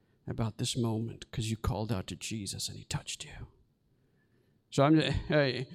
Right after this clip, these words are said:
you can just bow your heads, and I'm just gonna lead you through, uh,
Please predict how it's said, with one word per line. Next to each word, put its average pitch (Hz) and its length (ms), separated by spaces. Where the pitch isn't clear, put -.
you 160 200
can 151 120
just 151 180
bow 151 220
your 147 220
heads, 143 500
and 139 200
I'm 139 140
just 151 160
gonna 147 160
lead 147 300
you 147 140
through, 143 640
uh, 127 320